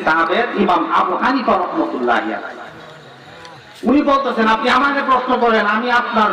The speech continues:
সব প্রশ্নের জবাব আমি একাই দিতে পারবো।" "আচ্ছা ঠিক আছে, একটা প্রশ্নের জবাব দাও।" কই, "এভাবে না, আপনি যেহেতু জানতে চাচ্ছেন, আপনি ছাত্র, সুতরাং ছাত্র ছাত্রের জায়গায় আসো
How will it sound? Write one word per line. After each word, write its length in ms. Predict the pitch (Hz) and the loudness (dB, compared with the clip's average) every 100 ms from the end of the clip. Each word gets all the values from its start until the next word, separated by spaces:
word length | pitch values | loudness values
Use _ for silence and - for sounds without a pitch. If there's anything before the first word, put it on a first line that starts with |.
| - - | 0 0
সব 320 | 254 285 294 254 | 4 4 2 0
প্রশ্নের 360 | 233 - 220 214 | -2 2 0 2
জবাব 260 | 226 - - | 2 2 0
আমি 160 | 175 | 0
একাই 340 | 175 170 170 160 | -4 0 0 2
দিতে 200 | 160 - | 0 2
পারবো।" 320 | - - - - - 605 - - - - | 0 -2 -8 -12 -10 -10 -10 -14 -14 -4
"আচ্ছা 200 | - 214 | 0 2
ঠিক 200 | 254 254 | 2 2
আছে, 180 | 220 214 | 0 0
একটা 220 | - 202 | 0 0
প্রশ্নের 380 | 202 185 185 180 | 0 0 0 0
জবাব 260 | 180 170 - | 2 2 2
দাও।" 160 | - - - | 0 0 0
কই, 160 | 190 | 2
"এভাবে 320 | 214 220 220 320 | 2 2 0 0
না, 140 | 285 - - - - - 1077 - - - - 120 | -4 -8 -10 -14 -14 -16 -16 -18 -20 -20 -18 -12
আপনি 300 | - 160 143 | -10 -4 2
যেহেতু 360 | 156 170 190 | 2 2 0
জানতে 400 | - 214 226 247 | 2 0 0 0
চাচ্ছেন, 420 | 202 175 - 180 | 0 -2 0 0
আপনি 240 | 185 190 185 - | 0 -2 -4 -2
ছাত্র, 300 | - - - - - - 1077 1077 1077 - - | -2 -2 -4 -4 -4 -2 -2 -2 -8 -16 -6
সুতরাং 480 | 185 208 233 311 - - | -2 0 2 0 -2 0
ছাত্র 400 | 254 - 247 240 | 0 0 0 0
ছাত্রের 420 | 226 240 - 240 220 | 2 0 2 0 2
জায়গায় 280 | 220 202 | 2 2
আসো 480 | 185 - 185 330 370 | 0 0 2 2 2